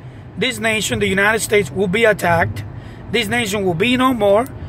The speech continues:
The Chinese will come in. They will storm in. They will take people captive.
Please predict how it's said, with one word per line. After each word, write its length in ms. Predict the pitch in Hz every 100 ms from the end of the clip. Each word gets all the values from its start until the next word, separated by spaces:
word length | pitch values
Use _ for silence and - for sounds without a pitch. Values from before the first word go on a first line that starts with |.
| - - -
The 100 | 190
Chinese 460 | - 214 214 240 226
will 120 | 233
come 300 | 214 220 214
in. 280 | 208 226 247 - - - - - - - -
They 80 |
will 100 | 180
storm 400 | 160 - 220 226
in. 320 | 220 226 233 190
They 80 |
will 120 | 196 196
take 260 | 214 202
people 260 | 240 190 208
captive. 580 | 202 208 - 240 -